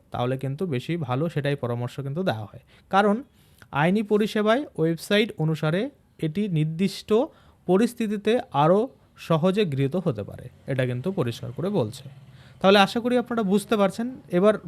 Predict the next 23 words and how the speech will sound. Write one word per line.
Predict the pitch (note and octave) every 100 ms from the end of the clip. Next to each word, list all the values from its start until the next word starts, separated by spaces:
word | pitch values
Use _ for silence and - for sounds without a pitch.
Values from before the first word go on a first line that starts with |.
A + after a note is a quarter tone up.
| D#3+
আপনারা | D#3 D#3 G3
বলবেন | F#3+ E3 E3+ F#3+
যে, | F#3+
"দাদা | F#3+ G3+
কত | D#3+ D#3 G3
টাকা | G3+ C3+ C#3+ F3+
লাগবে | E3+ B2 A#2+ E3 D#3+ C3+ A#2
এই | B2+ B2
এনএবিসি | C3 C#3 C#3 D3+
সার্টিফিকেট | D3+ A2+ A#2+ C3 D3+ A3 -
আবেদন | C#3+ D3 C3 A2+
করতে?" | F#2 - - - _ _ - - -
তো |
দেখুন | G3+ A3+ A#3+
এনএবিসি | E3 F3 G#3 G#3 A#3+
সার্টিফিকেট | G3+ G3 G#3 A3 -
আবেদন | - C3+ D3+ E3+ F#3+
করতে | D3+ D3+ - G#3
আপনাদের | D3 C3+ D#3 D3 A3 - _ - - _ _ _ _ _ _ _ -
মানে | F3 A3 G3+ - _ _ _ -
দশ | D#3 D3+
টাকা | - F#3 F#3
থেকে | F#3+ F3+ A3